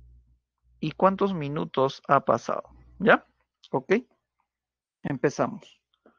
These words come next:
Señor, en una hora,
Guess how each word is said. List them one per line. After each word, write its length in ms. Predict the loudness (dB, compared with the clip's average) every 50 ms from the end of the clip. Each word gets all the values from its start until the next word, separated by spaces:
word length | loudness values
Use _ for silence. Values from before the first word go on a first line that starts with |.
| _ -20 -20 -20 -20 -20 -6 -2
Señor, 380 | 0 4 6 6 6 4 2 -6 -20 -20 -20 -20 -20 -20 -20 -20 -20 -20 -20 -20 -20 -20 -20 -20 -20 -20 -20 -20 -20 -20 -20 _ -20 -20 -20 -20 -20 -8 -2
en 200 | 0 2 2 4
una 260 | 4 6 8 8 8
hora, 280 | 8 8 6 2 -2